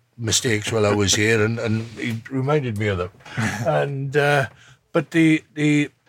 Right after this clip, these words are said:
the overall thing, I think, represents the North East in, and the, by, by the title, is, is that people have got no patience. That they're changing managers left, right, and centre. They think the manager's always the problem.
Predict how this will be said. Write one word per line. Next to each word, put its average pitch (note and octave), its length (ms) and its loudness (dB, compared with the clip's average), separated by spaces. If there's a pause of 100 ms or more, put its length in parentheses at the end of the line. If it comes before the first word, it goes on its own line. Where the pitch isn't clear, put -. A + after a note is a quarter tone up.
(520)
the D#3+ 120 4
overall F3 760 4 (640)
thing, D3 380 0
I F3+ 380 2 (120)
think, C3+ 220 0
represents C3+ 680 2
the C3 80 -8
North C3+ 360 2
East - 420 -2 (640)
in, C3 400 0
and B2+ 220 2
the, B2 180 0
by, C3 260 0
by B2+ 280 0
the A#2+ 140 0
title, C#3 720 -2 (680)
is, C3+ 240 0
is D3 320 0
that F#3 180 0
people F#3 240 0
have C3 100 -2
got D#3 200 2
no F3+ 120 2
patience. G#3 580 -2 (720)
That A#2 100 -4
they're B2 140 -2
changing D3 840 2
managers B2+ 720 0
left, C#3 300 -2
right, C3 180 2
and A#2 160 -4
centre. D#3+ 400 2
They C3+ 140 2
think C3 240 -2
the C3 80 -8
manager's B2+ 460 0
always B2 340 2
the A2 80 -6
problem. E3+ 560 0